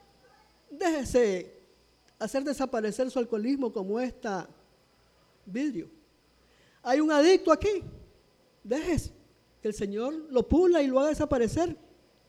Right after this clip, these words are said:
¿Hay un infiel aquí? ¿O infiela? A su matrimonio.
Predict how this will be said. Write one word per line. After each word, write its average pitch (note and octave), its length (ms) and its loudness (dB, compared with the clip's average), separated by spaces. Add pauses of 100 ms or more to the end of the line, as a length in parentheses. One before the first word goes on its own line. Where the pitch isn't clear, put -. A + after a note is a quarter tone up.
(400)
¿Hay C4 160 6
un D#4 100 8
infiel E4+ 380 12
aquí? F#4 380 12 (640)
¿O G#3+ 100 0
infiela? G#3+ 540 -2 (1120)
A G#3+ 120 -6
su A#3 120 -6
matrimonio. A3 720 -2